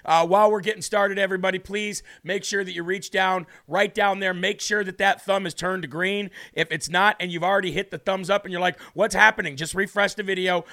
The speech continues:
Make sure that it's green. And whatever you do, Telegram, Truth, Twitter, Social, Gab, Facebook. You hit those six platforms with this link of this show, and we are truly unstoppable. We're truly unstoppable.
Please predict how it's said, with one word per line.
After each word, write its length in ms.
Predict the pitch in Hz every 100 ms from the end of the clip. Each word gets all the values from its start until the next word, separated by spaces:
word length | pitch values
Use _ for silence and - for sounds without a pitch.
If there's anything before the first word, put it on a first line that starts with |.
| -
Make 240 | - 175 185
sure 200 | 202 202
that 120 | 196
it's 120 | 196
green. 360 | - 175 170 160 -
And 240 | - 180 185
whatever 340 | 180 202 233
you 200 | 233 220
do, 340 | 175 202 165 104 _ _
Telegram, 760 | - 180 196 196 196 196 208 226 _ _ _ _
Truth, 520 | - 190 202 214 - _ _ _ -
Twitter, 480 | - 196 160 113 - _ _
Social, 720 | - - 208 214 202 165 117 - _ _ -
Gab, 580 | 139 220 214 220 220 180 _ _ -
Facebook. 580 | 233 233 - - 185 - _ -
You 220 | 196 240
hit 240 | 233 233
those 220 | 220 226 -
six 200 | 226 -
platforms 640 | 202 220 208 196 208 180
with 140 | 170
this 200 | - 196
link 200 | 202 208
of 100 | 185
this 160 | 170 196
show, 360 | - 196 147 - - - -
and 220 | 165 175
we 140 | 196
are 120 | 190
truly 360 | 185 196 196 190
unstoppable. 720 | 180 175 - 175 165 143 120 - _ _ _ -
We're 100 | 170
truly 340 | - 226 226
unstoppable. 720 | 220 190 220 196 175 156 120